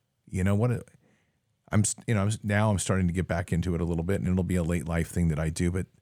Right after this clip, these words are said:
this is the type of stuff. It doesn't have to be direct. It can be ancillary, and it, it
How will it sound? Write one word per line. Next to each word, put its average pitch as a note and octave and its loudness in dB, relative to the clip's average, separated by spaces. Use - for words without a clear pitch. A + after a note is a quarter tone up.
this C3 0
is B2+ 0
the A2 -2
type A2+ 0
of G#2 0
stuff. A#2+ -2
It F2+ -4
doesn't C#3+ 2
have B2+ -2
to A#2 -4
be G2+ -2
direct. F#2 -2
It G2 0
can G2 0
be F2 -2
ancillary, G2+ 2
and G2 0
it, F#2 -4
it G#2 -4